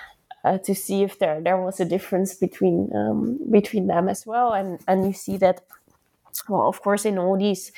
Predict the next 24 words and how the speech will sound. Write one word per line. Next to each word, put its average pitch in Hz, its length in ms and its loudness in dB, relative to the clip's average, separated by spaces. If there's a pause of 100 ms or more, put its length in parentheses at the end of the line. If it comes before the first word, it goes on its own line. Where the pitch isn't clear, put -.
(380)
narratives, 185 720 0 (460)
um, 185 300 0
the 185 100 2
defendant 190 640 0
is 196 140 0
an 190 140 2
important 190 760 0 (240)
character, 196 880 0 (160)
the 190 340 2
most 185 380 0
important 196 440 0
character, 175 520 0 (160)
even, 202 400 2
even, - 380 0 (560)
even 185 320 0
in 185 200 2
victim-centered, 180 960 0 (360)
um, 196 640 0
so - 200 4
to 190 80 2
speak, - 360 -2
cases. 180 680 0
Of - 160 -12
course, 180 340 4